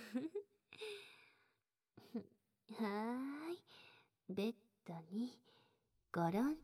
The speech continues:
ちょ、ごろんちょ。<laughs> 相変わらず可愛らしい寝顔。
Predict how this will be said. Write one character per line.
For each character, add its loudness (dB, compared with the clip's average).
ち 2
ょ、 4
ご 0
ろ 4
ん 2
ち -4
ょ。 0
<laughs> -2
相 6
変 0
わ 0
ら -6
ず -4
可 8
愛 8
ら 4
し -2
い 2
寝 -2
顔。 -8